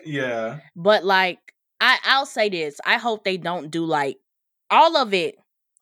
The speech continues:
Speaker 2: is unrealistic. Let's just put that out there. Like, watching Fast and the Furious at this point is watching a live action anime.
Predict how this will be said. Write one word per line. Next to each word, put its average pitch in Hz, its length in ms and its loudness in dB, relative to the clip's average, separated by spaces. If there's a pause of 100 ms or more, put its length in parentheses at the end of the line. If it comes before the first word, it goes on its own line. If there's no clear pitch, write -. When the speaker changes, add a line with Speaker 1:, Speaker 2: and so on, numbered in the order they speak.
Speaker 2:
is 151 600 -4 (580)
unrealistic. 165 840 -4
Let's 208 180 -2
just 233 180 -10
put 185 120 -12
that 160 140 0
out 135 200 -4
there. - 260 -12 (280)
Like, 160 280 0 (260)
watching 233 420 0
Fast 214 320 0
and 214 80 -10
the 196 40 -12
Furious 202 280 -4
at 185 120 -8
this 180 160 -10
point 170 240 -10
is 160 100 -16
watching 160 300 -2
a - 20 -6
live 147 320 -4
action 147 320 -10
anime. 117 480 -12